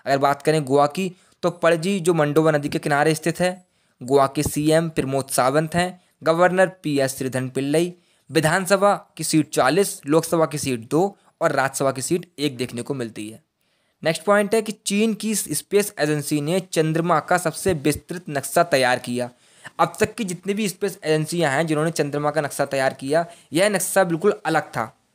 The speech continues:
अगर बात करें चंद्रमा की, तो चंद्रमा पृथ्वी की एक परिक्रमा सत्ताईस दिन आठ घंटे में पूरी करता है और चंद्रमा का व्यास तीन हज़ार चार सौ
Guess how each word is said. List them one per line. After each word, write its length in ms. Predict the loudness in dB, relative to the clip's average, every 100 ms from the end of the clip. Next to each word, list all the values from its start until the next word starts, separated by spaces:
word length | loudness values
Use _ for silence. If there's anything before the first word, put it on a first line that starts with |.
| _ _ _ _ _ 0
अगर 120 | 2
बात 260 | 2 2 2
करें 120 | 2
चंद्रमा 460 | 2 2 2 2
की, 140 | 4 2
तो 60 |
चंद्रमा 380 | 2 0 2 0
पृथ्वी 380 | 2 0 2 0
की 180 | 0 -4
एक 220 | 0 0 0
परिक्रमा 380 | -2 0 0
सत्ताईस 400 | 0 -2 0 0
दिन 260 | 2 -2 -4 _ -2
आठ 200 | 0 0
घंटे 280 | 0 0
में 100 | -2
पूरी 260 | -2 -4 -2
करता 300 | -2 -2 -4
है 180 | -6 -10 _ _ _ _
और 80 | -6
चंद्रमा 460 | 0 2 2 2 2
का 120 | 2
व्यास 460 | 4 4 4 0 -10 _ _ _ -2
तीन 200 | 0 2
हज़ार 220 | 4 4
चार 280 | 4 2 2
सौ 220 | -2